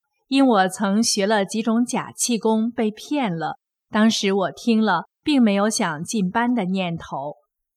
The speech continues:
次日下午，我忽然想到，我一直都在寻找高功夫师傅，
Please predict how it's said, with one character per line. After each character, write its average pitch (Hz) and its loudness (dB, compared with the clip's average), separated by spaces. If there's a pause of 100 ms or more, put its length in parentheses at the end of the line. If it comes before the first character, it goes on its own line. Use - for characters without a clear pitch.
(320)
次 262 2
日 214 4
下 196 -2
午， 175 -8 (180)
我 220 2
忽 247 -4
然 202 -2
想 208 -6
到， 175 -4 (340)
我 240 6
一 262 0
直 208 2
都 277 2
在 254 0
寻 196 0
找 185 2
高 262 -2
功 269 0
夫 214 -4
师 214 -2
傅， - -10